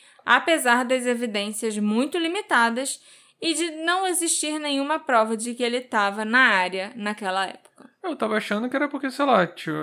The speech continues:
Speaker 2: devia ter uma roda gigante no,
Speaker 1: No
Speaker 2: no
Speaker 1: show
Speaker 2: festival,
Speaker 1: Egon?
Speaker 2: é.
Speaker 1: Não, não tinha.
Speaker 2: Porque eu tava achando muito, "Caraca, foi esse cara." É só
Speaker 1: Não.
Speaker 2: porque ele é um pedófilo e,
Speaker 1: É.
Speaker 2: e é isso aí.
Speaker 1: O show Wagon em si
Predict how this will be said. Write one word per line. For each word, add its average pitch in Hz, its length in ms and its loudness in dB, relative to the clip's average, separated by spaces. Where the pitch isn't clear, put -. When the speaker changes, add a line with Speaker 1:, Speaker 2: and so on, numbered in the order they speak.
Speaker 2:
devia 131 240 0
ter 160 100 -2
uma 151 140 2
roda 143 260 4
gigante 139 540 0
no, 113 400 -6
Speaker 1:
No 233 160 4
Speaker 2:
no 233 60 4
Speaker 1:
show - 160 4
Speaker 2:
festival, 233 560 8
Speaker 1:
Egon? 135 60 4
Speaker 2:
é. 135 200 6
Speaker 1:
Não, 262 400 2
não 254 240 2
tinha. 226 500 -4
Speaker 2:
Porque 226 140 0
eu 220 60 6
tava 262 240 8
achando 247 280 2
muito, 208 260 4
"Caraca, 131 360 4
foi 135 160 0
esse 131 100 -6
cara." 113 320 4
É 170 100 6
só 180 120 4
Speaker 1:
Não. 202 60 8
Speaker 2:
porque 233 140 6
ele 220 80 8
é - 20 8
um 214 120 4
pedófilo 185 800 6
e, 190 180 -4
Speaker 1:
É. 170 260 4
Speaker 2:
e 156 240 -2
é 156 40 2
isso 160 160 -2
aí. 117 160 -8
Speaker 1:
O 330 220 0
show 320 480 4
Wagon 240 520 2
em 214 180 -4
si 277 520 -4